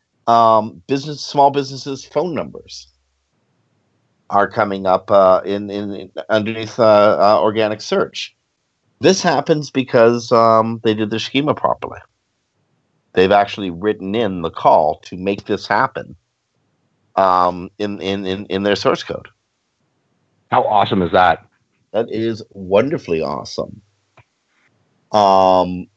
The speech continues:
Speaker 1: you remember how, uh, how when you were, when, uh, when you wrote descriptions, you would, uh, always struggle to try to get the phone number in there and just, you know, hope that Google didn't truncate or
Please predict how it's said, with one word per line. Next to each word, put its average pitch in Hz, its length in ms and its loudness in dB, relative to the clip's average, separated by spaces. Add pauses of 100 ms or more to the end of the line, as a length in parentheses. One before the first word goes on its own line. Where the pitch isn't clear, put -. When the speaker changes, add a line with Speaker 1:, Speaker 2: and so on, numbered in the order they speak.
(640)
Speaker 1:
you 131 100 -2
remember 240 220 4
how, 165 240 6
uh, 117 420 4
how 113 640 -2
when 107 240 -10
you 107 120 -10
were, 110 180 -6
when, 104 340 -8
uh, 98 320 -2 (100)
when 101 140 -8
you 101 120 -2
wrote 104 260 0
descriptions, 104 640 -8
you 101 160 -4
would, 95 260 2
uh, 87 380 2 (1700)
always 113 320 4
struggle 107 440 -2
to 80 60 -12
try 98 200 0
to 101 60 0
get 107 160 -6
the 76 60 -8
phone 92 300 -4
number 101 300 0
in 104 100 0
there 107 200 4
and 90 100 -4
just, 85 240 -6
you 104 80 -8
know, 80 160 -4 (180)
hope 113 260 -2
that - 180 0
Google 104 180 -2
didn't 98 300 0
truncate 101 640 0
or 85 380 0